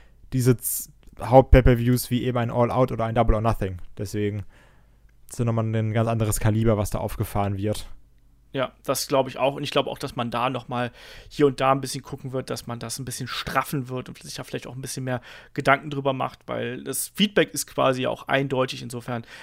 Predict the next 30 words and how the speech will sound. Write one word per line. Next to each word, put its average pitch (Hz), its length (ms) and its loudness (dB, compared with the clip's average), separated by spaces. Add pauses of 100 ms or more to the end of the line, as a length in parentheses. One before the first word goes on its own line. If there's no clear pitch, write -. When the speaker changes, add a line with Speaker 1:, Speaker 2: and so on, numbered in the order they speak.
(160)
Speaker 2:
kann 139 140 2
man 135 120 6
darauf 131 300 4
auch 135 260 -2
reagieren. 139 540 2 (360)
Das - 180 4
hier 220 180 8
war 156 460 6 (300)
ein 139 260 2
B-Pay-Per-View, 120 760 0
um - 80 -12
es - 100 -14
mal 127 120 2
ganz 143 420 4 (220)
plakativ 139 540 -2
auszudrücken, 123 540 -6
wie 127 60 -6
man 120 120 -6
es - 100 -8
ja 123 80 -2
im 117 100 -6
Internet 127 320 -8
so 120 100 -12
gerne 117 220 -6
macht. 143 260 -2 (420)
War 147 220 10
als 156 200 2
B-Pay-Per-View 196 720 2
aber, 139 540 6
äh, 127 220 -2